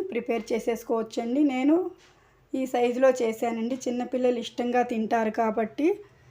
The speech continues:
అలాగే కొన్ని స్టిక్స్ని కూడా చేశానండి, ఇవైతే ఎక్కువ ఇష్టపడతారండి పిల్లలు. చూడండి, స్టిక్ అయితే రెడీ అయిపోయింది. ఇలా ఆలూ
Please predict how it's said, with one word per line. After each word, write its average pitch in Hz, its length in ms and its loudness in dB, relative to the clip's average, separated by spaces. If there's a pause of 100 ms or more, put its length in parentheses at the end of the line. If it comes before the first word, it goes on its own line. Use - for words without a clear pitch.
(140)
అలాగే 262 320 4
కొన్ని 285 320 4
స్టిక్స్ని - 680 2
కూడా 277 300 6
చేశానండి, 226 840 0 (720)
ఇవైతే 233 420 0 (1000)
ఎక్కువ 269 260 -2
ఇష్టపడతారండి 220 960 0
పిల్లలు. 220 480 2 (1040)
చూడండి, 226 500 -2 (1500)
స్టిక్ - 420 -8
అయితే 247 220 4
రెడీ 226 280 -2
అయిపోయింది. 220 560 -2 (140)
ఇలా 233 180 0 (680)
ఆలూ 240 360 0